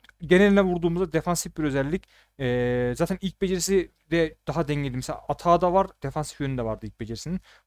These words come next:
Burada da aynı şekil-, şekilde onu görüyoruz. Gene atak yönü de eklemişler. Yüzde beş hasar piyadeye. Şimdi burada neye vurgu yapacağız? E, biliyorsunuz ki, e, yani, e, Tarık,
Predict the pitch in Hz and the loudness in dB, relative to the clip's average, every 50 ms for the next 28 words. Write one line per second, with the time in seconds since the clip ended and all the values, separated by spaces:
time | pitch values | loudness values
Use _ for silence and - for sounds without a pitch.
0 | _ - 196 185 180 156 160 151 147 143 - 151 131 131 - _ _ - 143 127 | _ -4 -2 0 2 2 2 0 0 -4 -6 -8 -12 -12 -16 _ _ -14 -12 -12
1 | - - 135 135 123 127 131 139 151 160 160 165 165 151 147 147 151 151 147 135 | -8 -8 -8 -6 -4 -4 -4 -2 -2 -2 0 0 -2 -2 -4 -6 -4 -4 -6 -6
2 | 143 147 - 165 156 - 165 160 160 151 143 - _ 151 143 - - 127 113 120 | -6 -6 -6 -6 -4 -2 -2 -2 0 0 -2 -2 _ -6 -6 -4 -6 -6 -6 -8
3 | 123 123 131 135 127 139 - - 123 127 - - - 104 - _ _ _ _ - | -8 -2 -2 -2 -2 -2 -6 -4 -8 -8 -4 -4 -6 -6 -6 _ _ _ _ -4
4 | 123 123 120 120 117 131 139 160 185 208 - _ - - - - _ _ - 156 | -2 0 0 0 0 0 0 0 0 0 -2 _ -20 -20 -20 -20 _ _ -4 -4
5 | 165 160 180 185 165 175 190 185 175 170 165 170 185 190 165 156 147 135 131 135 | 0 2 2 2 4 4 4 4 2 2 2 4 4 4 4 2 -2 0 0 -2
6 | 131 - 127 135 185 180 - - - - _ _ _ - 131 131 131 165 165 185 | -2 -2 -4 -4 -4 -4 -4 -8 -14 -20 _ _ _ -6 -6 -6 -4 0 0 0
7 | 165 - 180 175 156 - - - 180 175 165 - 160 147 139 139 135 135 131 131 | 2 2 -4 -4 -4 -8 -2 0 0 0 0 -2 -2 0 0 0 0 0 0 0
8 | 131 131 131 135 143 147 147 143 147 143 139 139 139 139 - _ - 151 147 156 | -2 -2 -2 0 0 0 0 -2 -4 -8 -8 -10 -10 -10 -12 _ -2 2 2 2
9 | 160 170 - - - | 2 0 -2 -6 -20